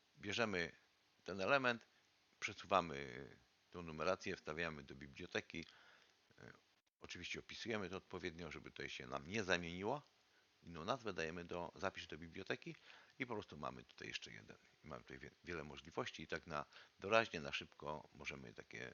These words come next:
coś tutaj zrobić. Przy szafkach tych, e, narożnych mamy tą samą sytuację tutaj. Tutaj prawdopodobnie, czy nie? Tak, i to jest pokrycie. I teraz w zależności od tego, czy będziemy tutaj ten wymiar zmieniać, czy,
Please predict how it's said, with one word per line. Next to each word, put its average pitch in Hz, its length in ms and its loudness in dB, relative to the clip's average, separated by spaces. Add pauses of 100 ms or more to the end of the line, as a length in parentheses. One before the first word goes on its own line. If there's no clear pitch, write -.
coś - 260 -12
tutaj - 320 -16 (160)
zrobić. 78 400 -10 (420)
Przy - 120 0
szafkach 113 500 6
tych, - 240 -6
e, 76 500 -6 (100)
narożnych 95 680 2 (380)
mamy 95 200 0
tą 131 140 0
samą 101 300 4
sytuację 71 580 -4
tutaj. 107 300 -4 (540)
Tutaj 95 240 -8 (120)
prawdopodobnie, 80 680 -10 (560)
czy - 160 -18
nie? 85 80 -20 (580)
Tak, - 280 0
i - 60 -20
to 90 80 -4
jest 80 160 -4
pokrycie. - 440 -16 (420)
I - 60 -12
teraz 131 200 6
w - 40 -10
zależności 117 500 2
od - 80 -8
tego, 73 260 2
czy - 120 -6
będziemy 85 320 -4
tutaj 73 200 -6
ten 76 160 -8
wymiar 73 340 -2
zmieniać, 101 420 2
czy, 69 360 -4